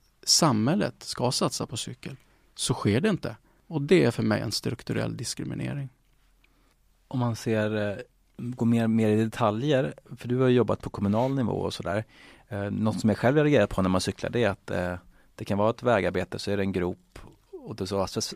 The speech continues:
Speaker 2: asfalteras inte den igen. Det kan dröja tre, fyra, fem, sex år, eh, om det sker, om det ens sker.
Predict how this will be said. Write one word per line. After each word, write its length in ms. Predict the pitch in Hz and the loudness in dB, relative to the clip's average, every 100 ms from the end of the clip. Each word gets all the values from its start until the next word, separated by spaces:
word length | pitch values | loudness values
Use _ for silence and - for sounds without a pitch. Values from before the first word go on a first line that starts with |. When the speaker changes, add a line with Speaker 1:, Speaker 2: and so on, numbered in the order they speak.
| - | -12
Speaker 2:
asfalteras 540 | - 113 120 123 120 | -10 -2 0 2 4
inte 160 | 123 - | 2 4
den 140 | 98 | 4
igen. 300 | 98 127 120 | 4 2 2
Det 60 | 95 | -2
kan 260 | 104 104 104 | -2 -2 2
dröja 320 | 101 95 98 | 4 4 2
tre, 300 | - 101 95 | 0 0 0
fyra, 260 | 101 95 | 2 0
fem, 360 | - 92 92 98 | 2 0 0 -4
sex 260 | - 98 143 | -4 -2 0
år, 340 | 160 110 107 - - - - - _ _ _ | 0 0 -4 -10 -20 -20 -20 -20 _ _ _
eh, 400 | - 101 92 92 - | 0 4 4 4 2
om 260 | 127 139 | 4 6
det 100 | 101 | 4
sker, 340 | 85 82 78 - | 2 0 -4 -6
om 220 | - 135 | 0 6
det 80 | 113 | 6
ens 160 | 90 92 | 6 2
sker. 300 | 95 90 | 0 0